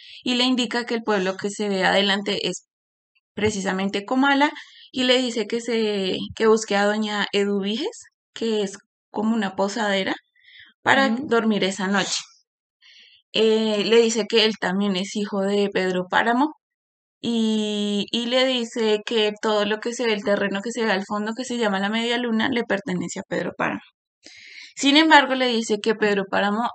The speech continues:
Speaker 1: ya ha muerto hace un tiempo. Eh, digamos que Juan Preciado llega al pueblo, eh, se encuentra con da-, doña Eduviges, que con-, que fue amiga de su madre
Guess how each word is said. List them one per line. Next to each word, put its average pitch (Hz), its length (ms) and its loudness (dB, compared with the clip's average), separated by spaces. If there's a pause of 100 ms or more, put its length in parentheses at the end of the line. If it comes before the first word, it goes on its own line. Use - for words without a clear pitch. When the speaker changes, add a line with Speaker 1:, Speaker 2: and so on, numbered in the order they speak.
Speaker 1:
ya 175 240 2
ha 170 40 4
muerto 185 360 2 (220)
hace 190 260 -6
un 175 140 -4
tiempo. 185 280 -2 (1400)
Eh, 240 440 4
digamos 240 380 0
que 269 400 2 (100)
Juan 233 180 0
Preciado 226 560 4
llega 220 280 2
al 220 160 0
pueblo, 254 440 2 (160)
eh, 214 500 -2
se 240 220 -6
encuentra 214 500 0
con 233 200 -4
da-, 226 220 -2
doña 233 400 0
Eduviges, 254 720 -6 (680)
que 240 160 -2
con-, 233 280 -2
que 233 120 -4
fue 220 140 0
amiga 214 280 0
de 226 80 -2
su 277 140 -6
madre 262 460 0